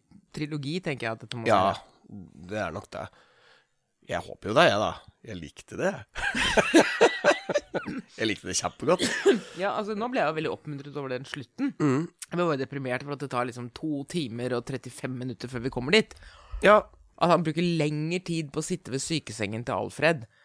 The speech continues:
Speaker 2: Men det var jo en fin scene.
Speaker 1: Well, who cares? Hvem bryr seg? Alfred skal jo ikke ha, hva skal Al-, Alfred skal jo ikke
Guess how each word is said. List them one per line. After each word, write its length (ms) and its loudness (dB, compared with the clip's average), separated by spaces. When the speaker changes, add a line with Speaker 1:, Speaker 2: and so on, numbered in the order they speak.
Speaker 2:
Men 120 0
det 80 -4
var 120 4
jo 60 4
en 60 -4
fin 220 -4
scene. 340 -2
Speaker 1:
Well, 260 2
who 120 4
cares? 480 -4
Hvem 160 2
bryr 320 4
seg? 320 0
Alfred 400 0
skal 180 0
jo 60 0
ikke 140 0
ha, 20 -8
hva 160 0
skal 240 -8
Al-, 120 0
Alfred 480 -2
skal 140 2
jo 40 -8
ikke 120 -6